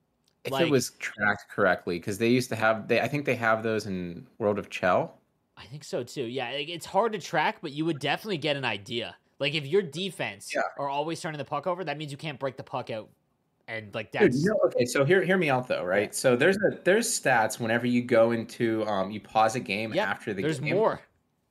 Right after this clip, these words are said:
Speaker 1: There's, and that one of those is offensive, uh, zone time, right?
Speaker 2: Yep.
Speaker 1: Or, like, or,
Speaker 2: Carrying
Speaker 1: and
Speaker 2: the
Speaker 1: whenever
Speaker 2: puck,
Speaker 1: the
Speaker 2: it's time,
Speaker 1: player
Speaker 2: it's time with the puck.
Speaker 1: Could, okay, so now imagine, imagine, hear me out.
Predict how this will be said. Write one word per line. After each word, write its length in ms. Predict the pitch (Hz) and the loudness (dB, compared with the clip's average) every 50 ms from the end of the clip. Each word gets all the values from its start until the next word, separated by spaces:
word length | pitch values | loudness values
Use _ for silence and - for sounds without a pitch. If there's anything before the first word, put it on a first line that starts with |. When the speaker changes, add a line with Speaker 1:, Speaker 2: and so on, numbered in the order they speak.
| _ _ _ | _ _ _
Speaker 1:
There's, 260 | 170 185 170 139 135 | 4 4 4 4 2
and 220 | - - 170 160 160 | 0 0 0 2 0
that 160 | 156 147 143 | 0 -2 0
one 220 | 135 147 180 202 | 0 0 2 2
of 100 | 240 247 | 2 2
those 180 | 254 240 226 196 | 2 2 2 2
is 140 | 175 123 - - | 0 -2 0 2
offensive, 720 | 110 117 123 - - 143 131 131 127 - 127 117 107 110 113 | 2 2 2 2 0 -2 -4 -4 -2 -2 -2 -2 -2 0 2
uh, 340 | 104 101 98 98 95 95 | 2 4 4 4 4 2
zone 340 | 95 95 - 110 117 120 113 | 0 0 -2 -2 0 0 -2
time, 340 | 101 - 92 80 80 80 87 | -4 -8 -10 -10 -10 -8 -2
right? 220 | 92 98 107 120 | 0 0 2 2
Speaker 2:
Yep. 60 | 123 147 | 0 2
Speaker 1:
Or, 60 | 139 | 2
like, 280 | 131 131 123 123 - _ _ _ _ _ - - - - | 2 2 2 0 -6 _ _ _ _ _ -20 -16 -2 0
or, 100 | 165 175 | 2 4
Speaker 2:
Carrying 220 | 190 202 180 190 | 6 6 6 6
Speaker 1:
and 20 | 180 | 6
Speaker 2:
the 40 | |
Speaker 1:
whenever 200 | 175 170 165 165 | 6 6 6 6
Speaker 2:
puck, 80 | - 165 | 6 6
Speaker 1:
the 40 | 151 135 | 4 2
Speaker 2:
it's 100 | - - | -2 -2
time, 200 | 156 180 185 165 | -4 -2 0 2
Speaker 1:
player 160 | 156 143 127 | 2 2 2
Speaker 2:
it's 80 | 120 123 | 0 -2
time 340 | - - 175 175 185 185 160 | -6 -6 -6 -6 -6 -6 -6
with 160 | 165 160 165 | -8 -8 -8
the 80 | 165 | -10
puck. 320 | - - 156 127 - - _ _ _ _ _ _ _ _ _ _ _ _ _ _ _ _ _ - | -10 -8 -10 -10 -10 -14 _ _ _ _ _ _ _ _ _ _ _ _ _ _ _ _ _ -6
Speaker 1:
Could, 220 | - - - - - | -6 -6 -6 -2 0
okay, 360 | 151 139 135 139 160 120 101 | 0 2 2 4 2 2 2
so 220 | 104 - - 120 | 0 0 0 0
now 320 | 117 120 135 151 160 151 143 | 2 4 4 4 4 4 4
imagine, 800 | 127 117 117 139 160 180 185 170 143 127 107 95 92 101 127 - _ _ _ - | 2 2 2 2 2 4 2 2 0 -4 -4 -4 -6 -6 -10 -14 _ _ _ -6
imagine, 480 | 113 113 131 143 147 147 143 127 107 101 | -4 0 2 4 4 4 4 2 -2 -4
hear 160 | 107 107 110 | -4 -2 -2
me 160 | 127 147 139 | -2 0 0
out. 340 | 123 110 107 110 - - - | 2 2 2 0 -2 -6 -12